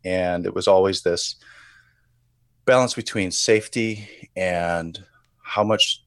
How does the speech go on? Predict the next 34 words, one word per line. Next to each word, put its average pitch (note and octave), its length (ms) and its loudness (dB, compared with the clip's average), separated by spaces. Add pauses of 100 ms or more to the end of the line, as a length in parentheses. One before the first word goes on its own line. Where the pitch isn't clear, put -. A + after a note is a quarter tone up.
(140)
you G2+ 80 -10
know, F2+ 180 -6
how B2 140 0
much - 400 0 (180)
validation F#2+ 540 2
can F2+ 140 -4
we F2 80 -4
do G2 200 0
of E2 60 -2
the F2 80 -6
data? D#2+ 200 -4
Because - 240 -8
when F#2+ 100 -6
you're F#2+ 80 -4
talking C3 320 0
data G#2+ 200 4
in E2 140 -2
large F2 420 4
volumes, E2 400 -4
a - 60 -18
hundred F2+ 320 -6
thousand E2+ 320 2
nodes E2 320 -4
being E2 180 -12
scanned D#2 360 -8
once E2+ 280 -8
a D2+ 60 -18
day, D#2 340 -2
let's - 240 -8
say, - 240 -6 (100)
or D2+ 120 -6
a D2+ 40 -10
million, F2+ 440 -2 (720)
um, E2+ 400 2